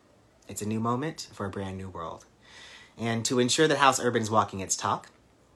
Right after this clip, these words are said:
a portion of every jar of Black Love sold this summer will be going to an organization called beam,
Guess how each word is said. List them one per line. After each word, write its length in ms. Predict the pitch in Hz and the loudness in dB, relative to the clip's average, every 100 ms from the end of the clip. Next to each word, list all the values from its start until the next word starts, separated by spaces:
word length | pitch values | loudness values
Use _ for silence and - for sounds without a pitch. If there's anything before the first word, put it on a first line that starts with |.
| - _ _ _ _ _ - | -20 _ _ _ _ _ -8
a 60 | 123 | -2
portion 360 | - 143 - 123 | 6 6 6 0
of 80 | 107 | -2
every 260 | 123 135 | -2 -2
jar 280 | 123 117 113 | 2 4 4
of 80 | 104 | 2
Black 260 | 110 104 | 0 0
Love 160 | 107 101 | -2 -4
sold 220 | - 101 | -4 -4
this 100 | 95 | -4
summer 280 | - 98 101 | -4 -2 -4
will 120 | 95 | -6
be 100 | 95 | -6
going 240 | 101 104 101 | -6 -4 -6
to 120 | 101 | -6
an 60 | 101 | -6
organization 600 | - 95 95 92 - 98 | -6 -8 -8 -6 -8 -8
called 340 | - 87 87 | -8 -10 -10
beam, 360 | 95 90 87 | -12 -12 -14